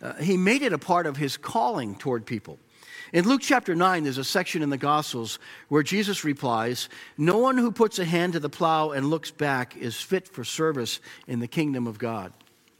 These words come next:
This statement from Jesus was prompted by a comment that came from a man who was beginning to walk along with the disciples, and as they're walking down the road, this one man calls out from the pack,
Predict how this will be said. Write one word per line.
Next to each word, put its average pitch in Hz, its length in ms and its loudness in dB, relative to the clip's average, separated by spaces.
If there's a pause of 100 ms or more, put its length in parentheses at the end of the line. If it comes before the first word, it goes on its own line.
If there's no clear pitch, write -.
(540)
This 196 140 2
statement 262 440 2
from 160 360 4
Jesus 151 360 0
was 147 140 -2
prompted 175 500 0
by 135 140 2
a 139 60 -2
comment 147 480 2
that 127 120 -10
came 170 200 2
from 208 180 -2
a 190 60 0
man 139 320 0 (260)
who 170 120 4
was 165 120 2
beginning 185 400 2
to 185 80 2
walk 175 300 4
along 180 320 0
with 180 140 0
the 160 40 -6
disciples, 147 560 0
and 156 80 2
as 160 120 0
they're 156 120 2
walking 196 400 2
down 208 220 2
the 190 80 -2
road, 151 320 2 (320)
this 160 180 -2
one 214 240 4
man 214 220 2
calls 190 360 0
out 185 240 4
from 151 200 0
the 147 80 0
pack, 170 480 -2